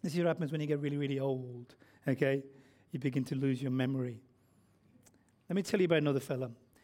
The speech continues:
in my last church, not my first church, okay? It gets confusing. This guy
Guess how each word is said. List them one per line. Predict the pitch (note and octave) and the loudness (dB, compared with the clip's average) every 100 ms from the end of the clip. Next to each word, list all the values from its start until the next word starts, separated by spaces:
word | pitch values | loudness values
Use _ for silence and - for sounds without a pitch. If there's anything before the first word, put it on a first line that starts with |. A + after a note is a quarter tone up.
| _ | _
in | C#3 | -4
my | C#3+ C#3 B2+ - | 2 2 0 -6
last | E3 C#3+ D3 C#3+ C#3+ - - | 0 4 6 4 2 -2 -6
church, | D3+ A2+ G#2 - - | -4 -4 -8 -12 -10
not | C#3 | -8
my | C3 | -8
first | - C#3+ B2+ - - | -4 0 0 -2 -10
church, | - B2+ A2 - - - - - - - | -8 -8 -10 -18 -20 -20 -20 -20 -14 -8
okay? | B2+ C3 A#2 A2 - - | -4 -2 -2 -6 -20 -4
It | D#3+ | 2
gets | F3+ - | 2 2
confusing. | D4 D#3 D#3+ D3 C3 A#2 - - - _ _ _ _ _ _ _ _ | -2 0 2 2 0 -4 -10 -20 -20 _ _ _ _ _ _ _ _
This | A#3 - | -2 -2
guy | - B3+ F3 A#2 A2+ A2+ | 0 2 2 0 -6 -10